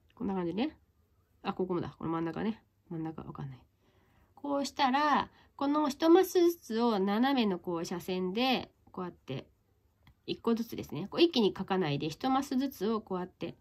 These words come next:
斜めで埋めていきます。もう大雑把でいいんですけどね。なんか、この線の幅とかによってね、線が細ければ細いほど濃く見えるんだけど、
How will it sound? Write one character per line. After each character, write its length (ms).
斜 260
め 100
で 160
埋 60
め 100
て 120
い 60
き 100
ま 160
す。 240
も 280
う 120
大 80
雑 160
把 180
で 80
い 60
い 80
ん 60
で 100
す 100
け 120
ど 100
ね。 380
な 100
ん 80
か、 220
こ 100
の 120
線 260
の 100
幅 280
と 160
か 380
に 100
よ 80
っ 20
て 220
ね、 240
線 280
が 100
細 240
け 120
れ 80
ば 100
細 240
い 60
ほ 140
ど 140
濃 160
く 160
見 200
え 60
る 140
ん 60
だ 120
け 140
ど、 260